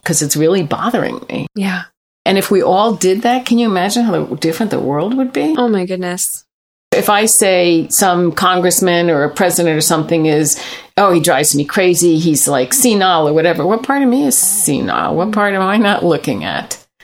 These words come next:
Speaker 1: Why does it have such a charge for me?
Speaker 2: Right.
Speaker 1: I'm so functionally oriented 'cause as a physical therapist, that's what we always deal with is function.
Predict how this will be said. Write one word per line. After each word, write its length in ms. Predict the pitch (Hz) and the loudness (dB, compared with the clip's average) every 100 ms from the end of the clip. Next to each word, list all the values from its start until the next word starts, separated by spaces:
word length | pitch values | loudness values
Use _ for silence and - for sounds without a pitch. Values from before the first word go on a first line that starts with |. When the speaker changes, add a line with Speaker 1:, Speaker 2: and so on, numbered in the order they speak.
| - | -8
Speaker 1:
Why 200 | - 180 | 0 2
does 140 | 202 190 | 2 2
it 100 | 190 | 2
have 200 | 175 165 | 0 2
such 220 | 165 160 | 0 0
a 80 | 165 | -2
charge 460 | - - 240 - | -2 0 -2 -4
for 180 | - - | -10 -8
me? 240 | - - - | -10 -10 -14
Speaker 2:
Right. 380 | 233 220 214 214 - _ _ _ _ _ - | -12 -10 -10 -12 -18 _ _ _ _ _ -4
Speaker 1:
I'm 140 | 185 | -2
so 320 | 180 - 233 247 | 0 2 2 2
functionally 600 | - 214 220 - 202 175 | 0 0 0 0 0 0
oriented 520 | 190 190 175 143 151 | 0 2 0 0 -4
'cause 160 | 170 160 | -4 0
as 160 | 165 175 | 0 0
a 40 | |
physical 360 | 185 175 - 180 | -2 -2 -2 -2
therapist, 440 | 220 262 269 - | 0 -2 -2 -4
that's 240 | 151 - | -2 -4
what 80 | - | -4
we 140 | 170 165 | 0 0
always 300 | 165 165 - | 0 0 -2
deal 200 | 185 240 | -2 0
with 160 | - | 0
is 160 | 151 - | 0 -2
function. 560 | - 185 233 - - | -2 -2 -2 -2 -6